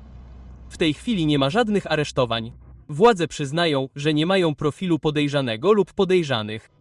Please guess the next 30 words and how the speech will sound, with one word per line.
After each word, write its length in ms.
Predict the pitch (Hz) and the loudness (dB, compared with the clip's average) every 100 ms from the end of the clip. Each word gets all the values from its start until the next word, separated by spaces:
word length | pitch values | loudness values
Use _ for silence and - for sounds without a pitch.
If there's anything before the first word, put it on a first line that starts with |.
| _ _ _ _ - | _ _ _ _ -6
Bezpośrednio 680 | 143 160 - 147 262 226 185 | -4 -2 -4 -2 0 2 0
po 120 | 151 | 0
przeszukaniu 560 | 135 151 - 147 175 165 | -2 -4 -6 -2 0 0
policja 480 | 139 143 208 - 123 | 0 -2 -2 -2 -2
przeprowadziła 680 | - 147 143 139 135 165 143 | 0 -2 0 0 2 2 2
wywiad 340 | 165 147 135 | 2 2 0
z 140 | 127 | -2
Ronilo, 480 | 151 175 165 117 113 - | 0 2 2 0 -4 -6
który 280 | - 165 147 | -2 0 2
miał 200 | 127 131 | 2 4
pewne 300 | 269 226 196 | 4 4 0
podejrzenia. 720 | 165 147 135 123 110 110 110 _ 147 | 0 0 0 -2 -4 -6 -8 _ 2
Ronilo 380 | 147 196 196 | 4 4 2
powiedział 400 | 139 143 160 147 | 2 0 2 2
funkcjonariuszom 800 | 139 156 - 147 135 156 190 151 | 0 -4 -4 -2 0 -2 -2 -2
o 60 | 139 | 0
majstrze 440 | 143 190 - - | 0 0 -2 -4
budowlanym 480 | 139 139 135 165 160 139 | -2 0 0 2 0 -2
o 60 | |
imieniu 300 | 143 147 147 | -2 0 0
Max, 440 | 131 117 - - - | 0 -4 -6 -16 -20
który 260 | - 180 160 | -2 2 2
utrzymywał 500 | 151 - 175 175 151 | 0 -2 0 2 2
budynek 380 | 143 175 156 - | 2 0 0 -2
komercyjny, 600 | 139 127 - 208 143 131 | -2 -2 0 -2 0 -4
w 80 | - | -8
którym 260 | - 151 143 | -4 -2 0
znajdowało 500 | 135 131 160 247 185 | 0 0 2 2 2
się 120 | 156 | -2
spa. 280 | - 117 | -6 -6